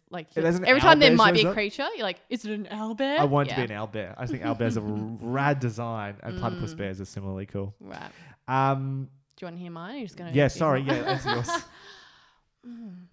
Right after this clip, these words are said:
Speaker 2: I thought, I, the way you said, I thought you agreed with me. That's all.
Speaker 1: Yeah. Um, I mean, I'm just gonna go purely on cuteness, which is, I can't remember what it is, but it's that little, when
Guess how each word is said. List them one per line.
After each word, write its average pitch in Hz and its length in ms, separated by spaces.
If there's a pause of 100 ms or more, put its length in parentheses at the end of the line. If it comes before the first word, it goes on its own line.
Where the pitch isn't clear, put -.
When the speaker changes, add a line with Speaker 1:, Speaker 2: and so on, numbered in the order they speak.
Speaker 2:
I 117 120
thought, 139 160
I, 131 100
the 131 300
way 143 140
you 127 60
said, 113 200
I 104 60
thought - 160
you 98 200
agreed 104 240
with 98 100
me. 95 60
That's - 180
all. - 80
Speaker 1:
Yeah. 214 300
Um, 240 560 (840)
I - 80
mean, 180 120
I'm 202 160
just 240 140
gonna 262 160
go 202 140
purely 180 560
on 151 600
cuteness, - 640
which - 220
is, 233 140
I 226 80
can't 269 200
remember 311 140
what 311 100
it 277 180
is, 208 360
but 202 140
it's - 120
that 214 160
little, 226 320
when 196 480